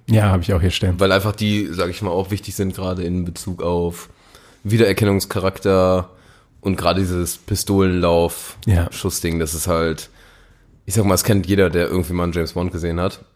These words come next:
Speaker 1: Ich, das war auch eins der ersten Sachen, die mir in den Kopf gekommen ist.
Speaker 2: Ja, tatsächlich auch. Ich muss auch sagen, dass ich, äh, von Casino Royale zum Beispiel, da hab ich das Intro noch mega gut im Kopf.
Speaker 1: Mhm.
Speaker 2: Das ist halt, ich nenn's mal so, halb animiert mit Poker, Chips und fliegen rum und wird geballert.
Speaker 1: Mhm.
Speaker 2: Es war auf, ich fand's mega geil gemacht,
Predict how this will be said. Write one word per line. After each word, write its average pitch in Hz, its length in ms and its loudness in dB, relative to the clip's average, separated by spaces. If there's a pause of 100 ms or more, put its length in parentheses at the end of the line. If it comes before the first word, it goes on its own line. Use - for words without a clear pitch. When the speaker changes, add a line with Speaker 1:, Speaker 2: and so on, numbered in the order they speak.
(120)
Speaker 1:
Ich, 127 100 -8
das 101 140 -6
war 104 80 2
auch 95 100 0
eins 110 220 -2
der 110 100 0
ersten 101 220 0
Sachen, 98 160 2
die 98 60 2
mir 95 80 2
in 92 60 2
den 90 60 0
Kopf - 200 -2
gekommen 90 260 -4
ist. 107 60 4
Speaker 2:
Ja, 110 180 6
tatsächlich 95 380 -2
auch. 92 220 2 (300)
Ich 127 120 -2
muss 147 100 4
auch 139 80 2
sagen, 127 200 4
dass 110 120 -2
ich, 104 180 -8
äh, 110 180 0
von 101 320 -4
Casino 107 360 2
Royale 95 340 2
zum 90 140 -6
Beispiel, 90 200 -4
da 92 80 4
hab 95 60 4
ich 87 60 -6
das 95 120 -4
Intro 92 180 -6
noch 85 120 -4
mega 90 200 -2
gut 85 160 -6
im 80 100 -8
Kopf. - 240 -4 (140)
Speaker 1:
Mhm. 95 220 0 (200)
Speaker 2:
Das - 100 -8
ist - 40 2
halt, 92 300 0
ich 87 140 -6
nenn's 95 160 2
mal 98 100 0
so, 87 200 0
halb 110 300 2 (260)
animiert 104 720 2
mit 98 300 -2
Poker, 101 400 -4
Chips - 400 -8
und 95 340 0
fliegen 107 320 -2
rum 107 180 2
und 92 100 -2
wird 76 120 -10
geballert. 92 320 0 (160)
Speaker 1:
Mhm. 90 260 2
Speaker 2:
Es - 380 -2
war 101 160 -2
auf, 95 200 0
ich - 100 -6
fand's 92 240 -2
mega 92 420 2
geil 90 180 0
gemacht, 90 460 -4